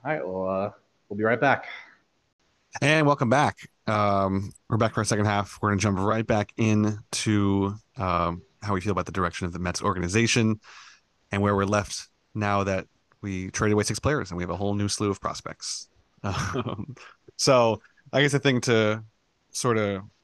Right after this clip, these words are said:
Speaker 2: ground us is, um, well, Steve Cohen had a little press conference today before the Mets game. He's interviewed by S N Y and other reporters. And one of the things he said that stuck out to me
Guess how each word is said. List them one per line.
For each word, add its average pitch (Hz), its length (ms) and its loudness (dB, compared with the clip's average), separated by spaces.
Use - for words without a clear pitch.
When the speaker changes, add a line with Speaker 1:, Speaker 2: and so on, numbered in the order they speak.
Speaker 2:
ground 117 340 0
us 101 140 0
is, 98 400 -6
um, 95 520 -2
well, 104 100 -2
Steve 117 220 0
Cohen 110 180 0
had 104 80 0
a 95 40 -4
little 95 120 -2
press 101 220 -4
conference 90 280 -6
today 92 280 -2
before 90 260 -4
the 85 60 -2
Mets 90 200 -2
game. 87 400 -6
He's 107 100 0
interviewed 90 280 -4
by 87 120 0
S 87 140 -4
N 87 80 -6
Y 85 160 0
and 85 80 -4
other 85 120 -4
reporters. 85 520 -4
And 110 140 2
one 151 100 6
of 156 60 2
the 156 60 2
things 135 120 2
he 113 80 0
said 107 180 2
that 95 80 -2
stuck 95 220 -4
out 90 180 -4
to 90 80 -10
me 85 240 -6